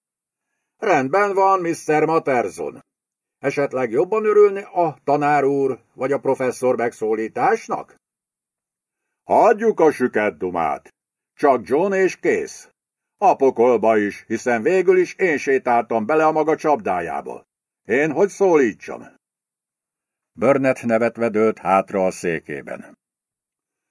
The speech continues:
A hegyeken túl, Tennessee-ben hallottam egy őrült pasasról, aki elvárja, hogy szentséges úrnak szólítsák.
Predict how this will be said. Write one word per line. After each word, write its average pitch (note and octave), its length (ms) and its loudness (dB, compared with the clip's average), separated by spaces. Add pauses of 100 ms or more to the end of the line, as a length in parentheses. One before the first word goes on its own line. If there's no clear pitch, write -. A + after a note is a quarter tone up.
(320)
A A#2 120 2
hegyeken G3 580 0
túl, F#3+ 420 6 (100)
Tennessee-ben E3 720 -2
hallottam F3+ 540 0
egy E3+ 120 0
őrült D#3 340 4
pasasról, C#3 880 0
aki C3+ 360 -2
elvárja, C#3+ 640 0
hogy B2+ 200 -6
szentséges E3 720 -6
úrnak D3+ 340 -2
szólítsák. F#2+ 880 -4